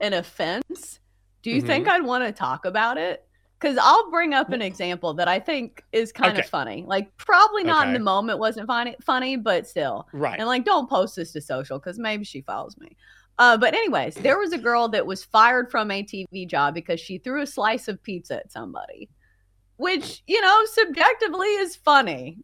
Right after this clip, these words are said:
Speaker 1: Like, if you throw
Speaker 2: Right.
Speaker 1: a piece of pizza at somebody and it hits them in the face and it just slides down, that's funny. But clearly you can't do that, and she was fired for that. Do you think
Speaker 2: Mm-hmm.
Speaker 1: she's at a place where she'd wanna actually talk about that on air? Like, probably not.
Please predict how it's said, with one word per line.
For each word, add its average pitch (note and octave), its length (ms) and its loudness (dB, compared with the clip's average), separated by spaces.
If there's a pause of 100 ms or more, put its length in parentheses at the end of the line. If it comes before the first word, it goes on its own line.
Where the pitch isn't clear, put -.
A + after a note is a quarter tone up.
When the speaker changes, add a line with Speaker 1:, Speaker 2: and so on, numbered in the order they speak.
Speaker 1:
Like, A#3+ 200 -6
if D#4 120 -4
you B4 160 -6
throw G#4 220 6
Speaker 2:
Right. G#3+ 140 2
Speaker 1:
a - 20 -2
piece D4+ 240 -2
of A#3 160 -8
pizza A3 360 -2
at A3+ 140 -2
somebody C4+ 460 2
and A3 80 -2
it - 80 -4
hits G#3+ 280 -6
them B3+ 140 -4
in A3+ 60 -6
the F#3+ 80 -4
face F3+ 480 -4
and A#3 140 -6
it D#3+ 40 -8
just A3+ 240 -8
slides F3 440 -2
down, E3+ 500 -6 (320)
that's A4 300 2
funny. F#3+ 560 2 (260)
But D4+ 180 6
clearly A4 440 2
you D#4 240 0
can't D#4 320 -2
do D4+ 160 0
that, D#3 260 0
and G3 180 -4
she C#4 200 -6
was A#3+ 200 -8
fired A#3+ 400 0
for D#3 140 -6
that. - 220 -10 (460)
Do G#3+ 120 -2
you C#4 160 0
think F#4 240 -2
Speaker 2:
Mm-hmm. A3 60 -6
Speaker 1:
she's C#4 180 -2
at B3+ 100 2
a A3+ 60 -2
place F3+ 340 0
where F#3+ 140 -6
she'd A3 260 -8
wanna F3 300 0
actually D#3+ 400 -2
talk D3 260 -10
about D#3 280 0
that G3 140 4
on D#3+ 200 0
air? F3 440 -6 (360)
Like, C#4+ 260 -2
probably G4 500 4
not. C4+ 420 0